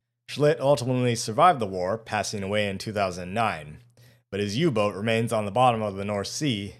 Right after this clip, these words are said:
having been sunk, ultimately due to the failure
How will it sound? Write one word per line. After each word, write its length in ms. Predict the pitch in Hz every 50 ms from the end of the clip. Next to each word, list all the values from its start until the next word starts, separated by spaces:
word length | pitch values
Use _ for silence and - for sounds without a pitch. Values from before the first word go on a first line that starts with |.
| _ _
having 320 | - 120 113 113 107 98
been 160 | 98 92 90
sunk, 420 | 90 - - 147 113 90 85 - - - - _ _ _ _ _ _ _ _ -
ultimately 580 | 113 117 120 - - 123 120 117 117 113 117
due 280 | 107 85 107 104 104 101
to 100 | - -
the 120 | 101 104
failure 580 | 92 - - 101 95 92 92 92 90 90 90